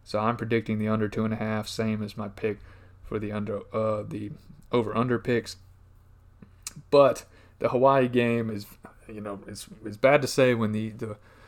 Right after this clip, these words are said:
week one game is very important to your over-under total,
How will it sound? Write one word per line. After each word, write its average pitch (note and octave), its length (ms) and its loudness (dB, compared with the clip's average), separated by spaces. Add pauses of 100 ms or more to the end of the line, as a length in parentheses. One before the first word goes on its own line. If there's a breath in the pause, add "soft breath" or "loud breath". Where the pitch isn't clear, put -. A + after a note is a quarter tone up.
(320 soft breath)
week C3+ 300 2
one A#2+ 280 0
game A2+ 220 0
is G#2 120 -4
very A2 260 4
important G#2 360 0
to A#2 80 -4
your A2 280 -4
over-under A2 440 -2
total, G#2+ 380 -6